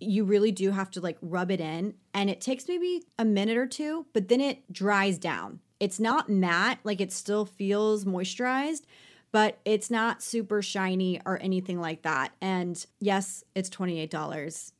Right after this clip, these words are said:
You will literally have it forever. I, I use the tiniest amount for all ten of my phalanges, and they look great. My cuticles have truly never looked better. I mean, I put this on yesterday morning, and my cuticles are still looking good.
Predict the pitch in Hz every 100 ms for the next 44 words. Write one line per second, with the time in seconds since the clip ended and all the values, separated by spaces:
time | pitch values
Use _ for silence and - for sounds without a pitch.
0 | - 185 185 190 185 180 175 180 175 165
1 | 160 - 165 147 - - - - 185 180
2 | 175 - 185 175 180 180 - - 185 185
3 | 180 180 170 165 160 - 185 - 175 165
4 | 196 165 165 165 175 165 160 156 160 160
5 | 160 165 - - 175 175 165 170 185 180
6 | 185 170 180 - _ _ _ 190 185 202
7 | 196 196 208 208 208 - _ _ 190 180
8 | - 185 196 196 202 196 _ _ 185 180
9 | 185 180 180 175 170 170 165 160 _ _
10 | 208 208 202 190 185 214 220 202 202 196
11 | 185 185 190 180 175 175 170 175 185 190
12 | 180 180 175 - 180 170 170 - 180 175
13 | 156 165 - 160 156 160 - 151 92 82